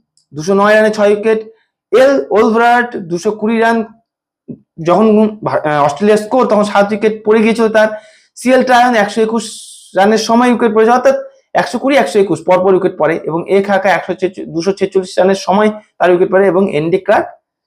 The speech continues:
দুশো ছেচল্লিশ, অর্থাৎ লাস্ট উইকেট পড়ে। প্লেয়ার of the ম্যাচ শেফালি ভার্মা, যিনি একজন হরিয়ানান, হরিয়ানার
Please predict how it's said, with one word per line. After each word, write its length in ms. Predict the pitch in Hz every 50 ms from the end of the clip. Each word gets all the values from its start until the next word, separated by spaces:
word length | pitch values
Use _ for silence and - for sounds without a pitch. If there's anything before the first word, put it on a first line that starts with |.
| _ _ _ -
দুশো 160 | 147 156 156
ছেচল্লিশ, 300 | - 151 156 185 208 190
অর্থাৎ 200 | 214 220 202 170
লাস্ট 300 | - 131 143 160 - - 143
উইকেট 200 | - 143 - -
পড়ে। 140 | 123 117 117 _ _ _ _ _ _ _
প্লেয়ার 260 | - 208 254 277 285 285
of 120 | 285 277 -
the 80 | 294 285
ম্যাচ 240 | 269 277 269 277 277
শেফালি 480 | - - - - 190 190 220 220 226 233
ভার্মা, 320 | 208 220 220 226 226 208 269 262 - - _ _ _ _ _ _ _ _ _ _ _ _ _ _ _ _ _ _ _ _ _ -
যিনি 240 | 190 180 233 240 247
একজন 300 | 233 208 190 220 220 214
হরিয়ানান, 560 | 196 143 147 165 190 208 214 214 220 220 220 226 220 - - _ _ _ 135
হরিয়ানার 480 | 135 156 180 196 196 202 208 214 208